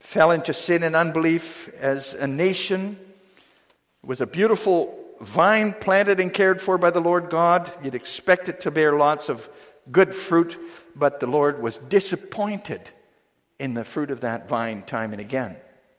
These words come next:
However, when God's Son was on earth, as we read in our text, he called himself the true vine. In other words, he is the true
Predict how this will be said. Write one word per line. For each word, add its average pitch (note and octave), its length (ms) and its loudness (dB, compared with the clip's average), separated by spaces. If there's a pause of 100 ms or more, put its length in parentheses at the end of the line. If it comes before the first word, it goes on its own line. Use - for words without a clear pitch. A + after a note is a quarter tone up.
(1080)
However, E3+ 460 2 (320)
when D3 260 -2
God's G#3+ 380 2
Son A#3+ 420 2
was C#3 200 0
on B2+ 160 -2
earth, F#3 500 -6 (680)
as G3+ 260 -2
we A3+ 140 -2
read G3 240 0
in F#3+ 260 -4
our E3 220 -2
text, E3+ 340 -4
he E3 180 0
called F#3 380 0
himself F3+ 840 -2 (320)
the C3+ 160 2
true A3+ 640 -2 (260)
vine. G#2 680 -4 (920)
In F#3+ 100 -2
other A3+ 140 6
words, F#3+ 300 4 (180)
he C4 300 0
is F3+ 220 2
the D#3 120 2
true B3 720 -2